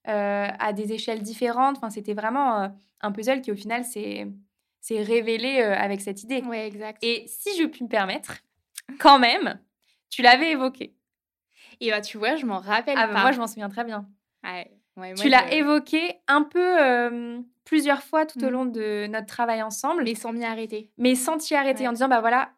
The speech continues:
Speaker 1: dans mon parcours, il y a eu ces deux années de
Speaker 2: Mhm.
Speaker 1: médecine. Il se trouve que j'ai fait le choix d'être ingé, euh, après, qui avait quand même aussi un lien. » T'a-, t'es pas ingénieur, euh, avec n'importe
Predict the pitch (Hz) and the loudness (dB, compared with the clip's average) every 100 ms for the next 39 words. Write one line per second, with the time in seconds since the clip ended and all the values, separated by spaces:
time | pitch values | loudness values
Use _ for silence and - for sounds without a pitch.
0 | - 196 277 311 302 294 262 - 302 269 | -8 2 2 4 0 0 -2 0 -2 -2
1 | 226 254 277 269 240 220 214 202 202 202 | 0 2 2 0 -4 -4 -4 -6 -6 -8
2 | - 226 339 _ _ _ _ - 254 269 | -10 -10 -12 _ _ _ _ -4 -4 -4
3 | 262 247 226 220 240 226 220 220 208 - | -4 -2 -2 -4 -6 -6 -6 -6 -6 -6
4 | 208 208 226 208 - 196 202 240 _ _ | -8 -6 -6 -6 -4 -6 -4 -8 _ _
5 | _ - 220 202 269 311 285 277 247 226 | _ -10 -6 0 0 0 -2 -2 -2 -2
6 | 240 240 - - - 202 269 233 226 233 | -4 -6 -10 -10 -2 4 4 4 0 2
7 | 247 226 202 190 190 190 196 202 202 214 | 2 2 0 0 -2 -4 -6 -4 -4 -4